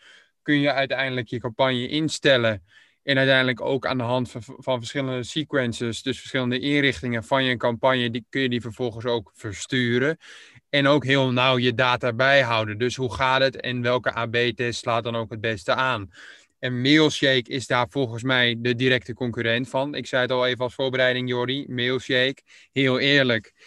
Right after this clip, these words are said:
ik heb Mailshake eigenlijk niet gebruikt. Dus jij moet mij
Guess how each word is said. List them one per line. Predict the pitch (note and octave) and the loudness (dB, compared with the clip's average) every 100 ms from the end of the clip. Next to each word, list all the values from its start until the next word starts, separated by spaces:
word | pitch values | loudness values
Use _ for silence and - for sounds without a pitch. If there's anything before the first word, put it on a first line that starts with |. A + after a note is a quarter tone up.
| - _ | -20 _
ik | D#3 C#3 | 0 2
heb | C#3 | 0
Mailshake | A#2 B2+ B2+ - C3 A#2 G#2+ _ | 2 0 0 0 0 0 -2 _
eigenlijk | C#3 D3+ B2 C#3 | 2 4 2 -2
niet | C3+ A#2+ | -2 -4
gebruikt. | - A2 A2 A#2+ E3 _ - - _ _ | -4 -2 2 2 0 _ -20 -20 _ _
Dus | C3 | -2
jij | B2 D3 | 4 6
moet | E3 E3+ | 6 4
mij | D3+ D#3 D#3+ | 6 4 4